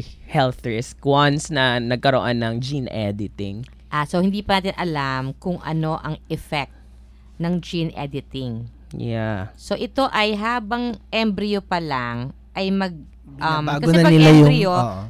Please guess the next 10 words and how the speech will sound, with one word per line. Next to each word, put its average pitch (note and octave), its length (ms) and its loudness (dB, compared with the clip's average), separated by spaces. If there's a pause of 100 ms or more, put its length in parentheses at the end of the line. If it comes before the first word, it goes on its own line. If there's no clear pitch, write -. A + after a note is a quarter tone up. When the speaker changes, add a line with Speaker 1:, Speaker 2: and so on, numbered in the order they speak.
Speaker 2:
doon A#3+ 300 -6
pa A#3+ 120 -6
lang A3+ 160 -2
nagdi-differentiate F3+ 1000 -6
kasi. C#3+ 380 -8
So D#3+ 160 -8
pagka E3+ 460 -8
ano, D3 400 -2
meet C#3+ 280 -6
ng D3 460 -6